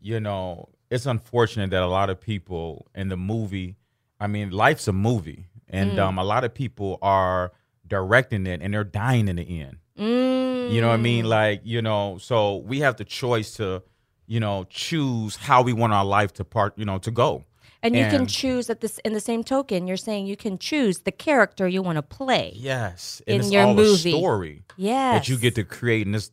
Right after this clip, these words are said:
Speaker 1: journey called life. And a lot of people today are writing a script where they die in the end, right? Instead of riding off into the sunset. <laughs> And I know we're gonna talk about some mindset stuff today, so
Speaker 2: Yeah.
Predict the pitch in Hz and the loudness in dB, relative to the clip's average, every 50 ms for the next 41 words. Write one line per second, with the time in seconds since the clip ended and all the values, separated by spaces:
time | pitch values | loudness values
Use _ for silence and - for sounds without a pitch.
0 | _ 92 95 - 120 123 123 117 113 104 - 113 107 101 95 85 87 92 101 113 | _ -12 -6 -2 0 0 2 0 -2 -2 0 2 4 4 4 2 0 0 2 2
1 | 123 101 80 73 - _ _ _ _ _ _ _ _ _ _ _ - 113 117 113 | 2 2 0 -4 -12 _ _ _ _ _ _ _ _ _ _ _ -2 2 2 4
2 | 110 107 90 107 104 110 131 160 175 156 - 160 156 127 131 - - 117 90 101 | 4 4 4 4 6 6 6 6 4 2 -2 -4 -4 -4 -6 -6 -6 -4 0 2
3 | 117 120 127 123 120 110 - 104 104 104 104 101 98 95 98 95 78 - - 87 | 2 4 4 2 0 0 2 4 6 6 6 6 6 4 2 0 -2 -4 -6 2
4 | 95 113 127 123 110 107 104 - - - - 143 135 - 98 107 101 98 113 110 | 6 6 6 6 6 2 -2 -4 -4 0 0 0 0 0 0 -2 0 0 -2 -4
5 | 98 78 - 110 - 139 156 147 127 117 107 - 104 104 95 85 82 78 67 - | -4 -8 -12 -10 -8 -6 -2 -2 0 0 0 -2 -2 -4 -4 -4 -8 -10 -6 -2
6 | 95 101 104 113 98 101 110 - - 123 113 110 92 92 90 110 107 113 120 113 | 0 0 2 2 0 -2 -2 0 2 2 2 2 0 0 4 8 8 8 8 6
7 | 110 110 - - 107 - 113 101 92 92 - - 135 127 113 - - 87 71 - | 4 2 2 0 -2 -2 -4 -4 -6 -6 0 2 2 2 2 0 -4 -8 -10 -10
8 | - - - - - - _ _ - 127 - - - 175 - - 156 240 233 - | -12 -16 -18 -18 -20 -20 _ _ 0 0 4 6 6 8 8 8 4 4 2 0
9 | - 226 226 214 190 160 - - 117 120 127 147 151 147 151 156 156 131 117 - | -4 -6 -6 -8 -8 -10 -8 -2 0 0 2 4 2 2 2 2 0 0 2 2
10 | 131 120 117 113 107 104 104 - 107 92 98 101 104 113 113 107 - 107 95 90 | 2 2 4 2 2 2 2 0 -2 -2 0 2 2 2 2 0 -2 -4 -6 -6
11 | - - 101 92 - 104 92 101 95 95 - - 107 98 98 - - | -4 -4 -4 -4 -4 -4 -2 -2 -2 -2 -2 -2 0 2 2 2 0